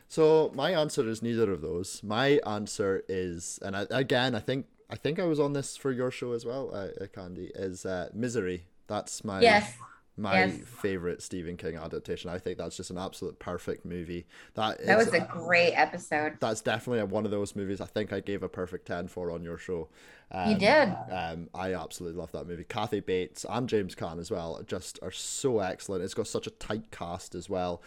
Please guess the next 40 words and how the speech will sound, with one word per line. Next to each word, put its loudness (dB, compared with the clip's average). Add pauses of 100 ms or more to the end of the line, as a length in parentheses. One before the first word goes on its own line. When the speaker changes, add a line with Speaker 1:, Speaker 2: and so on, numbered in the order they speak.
(180)
Speaker 1:
and -4
just -6
the -2
psychological 0
nature -2
of -2
it 0
is -6
just, -4
it's -8
so, 0
I -6
think -10
it's -14
just -14
absolutely -10
excellent. -10 (300)
And -6
for 0
my -2
money, -4
I -6
don't -4
think -8
there's -4
that -8
many -6
movies -8
out -6
there -8
that -10
are -10
better -10
than -14
it. -18
So -14 (960)
Misery -10
for -12
me. -12 (580)
Uh, 4